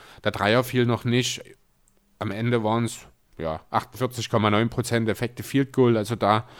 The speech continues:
hat man schon gesehen, warum er so spät gepickt wurde. Das Ganze wurde ein bisschen besser. Jetzt muss ich kurz schauen.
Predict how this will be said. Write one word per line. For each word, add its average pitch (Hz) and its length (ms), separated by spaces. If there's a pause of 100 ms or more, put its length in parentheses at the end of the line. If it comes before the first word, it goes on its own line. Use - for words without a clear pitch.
(340)
hat - 160
man 110 280 (220)
schon 151 360
gesehen, 131 440
warum 123 280
er 120 180
so 104 200
spät - 300
gepickt - 420
wurde. 185 200 (960)
Das 104 180
Ganze 139 400
wurde 170 360
ein 190 180
bisschen 151 460 (160)
besser. 170 500 (1900)
Jetzt - 140
muss 117 160
ich 123 160
kurz 123 220
schauen. 131 680